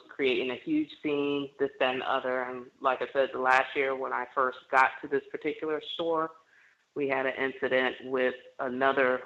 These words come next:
white male, middle, middle-aged white male, that threatened the pharmacist while we were in a meeting and, uh, had threatened, uh,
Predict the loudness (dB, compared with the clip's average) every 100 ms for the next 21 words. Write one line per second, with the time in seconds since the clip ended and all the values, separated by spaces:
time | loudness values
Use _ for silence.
0 | -12 _ 0 4 4 2 0 0 0 -2
1 | -4 -2 0 2 0 -4 -4 2 2 2
2 | -2 -4 -6 -6 -6 -4 -4 -4 -12 _
3 | _ _ -4 2 2 2 -2 4 6 4
4 | -4 -6 -10 _ -20 -18 -10 2 4 4
5 | -2 -2 -2 -4 -16 -20 -8 2 2 4
6 | 0 0 -2 -6 -10 -6 -4 -4 -4 -4
7 | -2 -2 -4 -12 _ _ _ _ -4 -2
8 | -2 -4 -6 -12 _ _ -8 -6 -6 -8
9 | -8 -6 2 4 4 0 -6 -8 -12 -20
10 | -10 -6 -4 -6